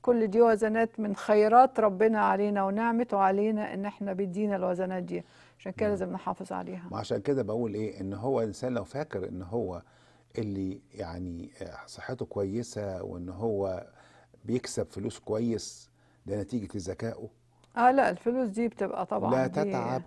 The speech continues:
Speaker 2: كثيرا
Speaker 1: لكي
Speaker 2: لكي
Speaker 1: تصير
Speaker 2: تصير
Speaker 1: غنيا.
Speaker 2: غنيا.
Speaker 1: طبعا.
Speaker 2: سليمان الحكيم قال
Speaker 1: يعطي
Speaker 2: كده.
Speaker 1: من يشاء طبعا.
Speaker 2: فربنا هو اللي يعطي بنع-، يع-، يع-، عشان كده المهم إنه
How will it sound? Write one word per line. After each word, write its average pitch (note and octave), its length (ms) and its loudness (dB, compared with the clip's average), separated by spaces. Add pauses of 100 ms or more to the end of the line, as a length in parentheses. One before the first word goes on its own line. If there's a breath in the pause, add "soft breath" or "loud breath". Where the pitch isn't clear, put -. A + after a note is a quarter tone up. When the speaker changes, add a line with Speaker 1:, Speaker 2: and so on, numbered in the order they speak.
Speaker 2:
كثيرا B2 460 0
Speaker 1:
لكي A#2+ 180 0
Speaker 2:
لكي F#3+ 40 0 (140)
Speaker 1:
تصير A3 220 2
Speaker 2:
تصير G3 240 2
Speaker 1:
غنيا. G3 160 2
Speaker 2:
غنيا. F#2+ 440 2
Speaker 1:
طبعا. - 400 -2
Speaker 2:
سليمان A#2 440 -2
الحكيم G3 260 -4
قال G3 160 4
Speaker 1:
يعطي G3+ 160 -4
Speaker 2:
كده. F#3 100 2
Speaker 1:
من F3+ 100 -4
يشاء F#3 440 -6
طبعا. - 200 -4
Speaker 2:
فربنا B2 360 2
هو B2 160 2
اللي A#2+ 120 2
يعطي B2+ 560 0
بنع-، G#2 360 -8
يع-، F2+ 280 -8 (120)
يع-، F#2+ 160 -6 (500 soft breath)
عشان A#2 300 -2
كده D#3 180 0
المهم A#2+ 500 0
إنه G2+ 420 -6